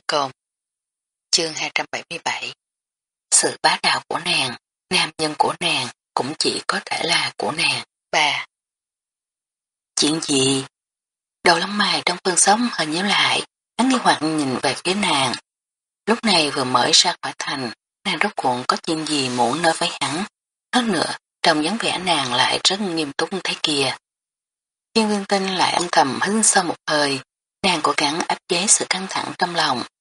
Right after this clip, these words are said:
Ánh mắt nhìn về phía hắn càng thêm kiên định, đôi môi đóng mọng hé mở thốt ra từng chữ.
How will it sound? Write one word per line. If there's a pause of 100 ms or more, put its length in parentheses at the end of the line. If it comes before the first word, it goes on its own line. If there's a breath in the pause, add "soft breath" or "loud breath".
(440)
Ánh
mắt (240)
nhìn
về
phía
hắn
càng
thêm
kiên
định, (480)
đôi
môi
đóng
mọng
hé
mở
thốt (160)
ra
từng
chữ.